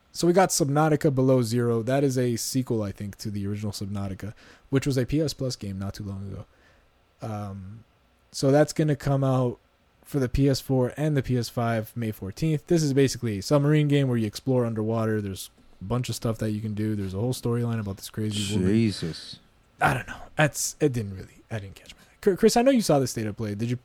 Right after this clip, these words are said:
Speaker 1: see this? Did you think anything of it?
Speaker 2: No, I didn't think anything of this at all.
Speaker 1: Yeah, it just doesn't look, like, graphically and stuff, it's just not up there. It's, it's,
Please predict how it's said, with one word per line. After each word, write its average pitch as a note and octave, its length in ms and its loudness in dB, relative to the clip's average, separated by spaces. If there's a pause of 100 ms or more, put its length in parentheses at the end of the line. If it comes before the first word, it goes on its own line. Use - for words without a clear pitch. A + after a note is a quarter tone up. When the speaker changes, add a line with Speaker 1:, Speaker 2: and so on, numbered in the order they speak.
(120)
Speaker 1:
see C#3+ 200 0
this? C#3 240 2
Did A#2 160 -4
you G#2 280 -6 (220)
think A#2+ 320 -6
anything A#2+ 380 -2
of A#2 160 -4
it? B2+ 80 -10 (1300)
Speaker 2:
No, F#3+ 360 6
I A3 80 4
didn't G#3 180 2
think A3 180 2
anything G#3+ 380 6
of G3+ 140 4
this G3 200 4
at F#3+ 120 6
all. F3 240 4
Speaker 1:
Yeah, F#2 100 -6
it A#2 140 -2
just G3 200 2
doesn't F#3+ 220 6
look, C#3+ 340 2 (1040)
like, D3+ 120 2
graphically D3+ 520 6
and G#2 100 -6
stuff, G2 300 -6
it's A2 100 -6
just A#2 180 -4
not A2 180 -4
up F#2 160 -6
there. E2+ 180 -10
It's, - 360 -14
it's, - 500 -12